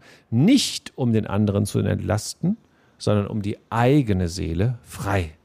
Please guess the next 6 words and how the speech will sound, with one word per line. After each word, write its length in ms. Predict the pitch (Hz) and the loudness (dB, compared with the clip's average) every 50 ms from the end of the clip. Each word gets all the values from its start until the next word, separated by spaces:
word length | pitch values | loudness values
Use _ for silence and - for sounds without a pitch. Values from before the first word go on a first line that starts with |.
| _ _ _ _ _ | _ _ _ _ _
zu 200 | - - 101 85 | -6 -4 -2 -2
machen. 340 | 85 85 - - 92 90 - _ _ _ _ _ _ _ _ _ _ _ _ _ _ _ _ _ _ _ _ _ - _ _ _ _ _ _ - - - | -2 -6 -10 -10 -12 -14 -16 _ _ _ _ _ _ _ _ _ _ _ _ _ _ _ _ _ _ _ _ _ -20 _ _ _ _ _ _ -6 -2 -2
Die 60 | 110 | -2
Psychologie 760 | - - - 143 - - 117 107 107 101 98 165 214 185 127 | 0 2 2 2 2 4 4 4 2 2 4 6 6 6 4
sagt 340 | 95 101 92 95 - - | 4 2 0 -2 -2 -4
dazu, 420 | 101 90 92 - - - 113 143 | -4 -4 -4 -4 -2 0 0 0